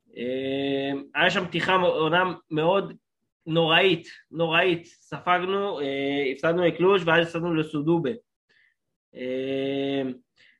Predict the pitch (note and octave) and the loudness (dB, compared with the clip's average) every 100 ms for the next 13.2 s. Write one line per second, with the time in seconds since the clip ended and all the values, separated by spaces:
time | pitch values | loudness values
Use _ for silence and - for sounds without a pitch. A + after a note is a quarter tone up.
0 | - F3 F#3 A3 F3+ F3 F3+ G3 G3+ F3+ | -2 0 2 4 6 6 8 4 4 2
1 | E3+ E3 F#3 F#3 F#3+ F3+ G3+ F3 D#3+ D3 | 2 2 0 2 -2 0 2 2 2 2
2 | D3 C#3 A2+ A2+ _ _ _ _ _ _ | 2 2 0 -12 _ _ _ _ _ _
3 | _ - B2+ C3+ C#3+ C#3+ D3 D#3+ F#3+ G#3 | _ -10 -6 -2 0 0 2 4 4 4
4 | F3+ E3 E3 F3+ F3 F3 E3+ C3+ C3 E3 | 0 0 0 2 4 4 2 -2 -2 -2
5 | F3 D#3+ D3+ E3+ F#3+ G3+ F#3+ F3 E3+ F3+ | -4 -6 -6 -4 -4 -2 0 0 0 -2
6 | F3 E3 D#3+ D#3+ E3 E3 E3 F3+ E3+ F#3 | -2 0 -2 0 0 0 2 0 2 -2
7 | F3+ F3 _ _ _ _ C3+ C#3 F3 E3+ | -2 -4 _ _ _ _ -6 -2 4 6
8 | E3+ F3+ F#3+ F#3+ - _ _ _ - C3 | 6 4 0 -2 -8 _ _ _ -10 -8
9 | C3+ - D3 E3+ E3 F#3 G3 F#3+ E3+ D#3 | -6 -4 -2 0 2 2 4 0 -2 -2
10 | D3 C#3+ C#3 F#3 E3 D#3+ F#3 F3+ F#3 D#3+ | 0 -2 -2 0 2 2 0 2 0 2
11 | D#3+ E3+ E3 D#3+ C#3+ C#3+ C3+ - F#3+ F#3+ | 2 0 -2 0 0 2 0 0 0 4
12 | F3 D#3+ E3 D#3+ D3+ D3+ D3 C#3 C#3 F3 | 6 4 0 -2 0 0 0 -2 -2 -2
13 | F3 D#3+ | -2 -4